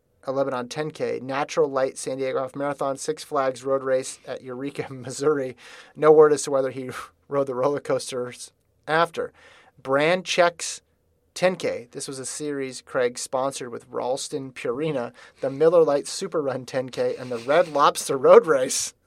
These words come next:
I feel like everybody was in the road racing and track meet sponsorship game back then, right?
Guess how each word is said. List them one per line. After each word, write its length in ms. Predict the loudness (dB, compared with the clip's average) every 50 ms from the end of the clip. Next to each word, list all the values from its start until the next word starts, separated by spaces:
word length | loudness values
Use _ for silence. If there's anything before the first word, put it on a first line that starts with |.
| _ _ _ _ _ _
I 420 | -20 -20 -20 -20 -20 -20 -20 0
feel 120 | _ 8 8
like 140 | 8 8 6 6
everybody 320 | 6 8 10 10 10 10
was 140 | 10 6 4
in 60 | 6
the 100 | 6 8
road 220 | 10 10 10 10 10
racing 440 | 8 6 6 6 0 -2 -4 -2
and 140 | -4 -6 -6
track 320 | 0 0 2 2 2 0 -4
meet 160 | -8 -8 -8
sponsorship 540 | -6 -6 -4 -4 -4 -8 -10 -10 -10 -10 -8
game 240 | -8 -6 -6 -6
back 240 | -6 -8 -8 -8 -6
then, 180 | -6 -6 -6 -6
right? 300 | -4 -2 -2 -2 -4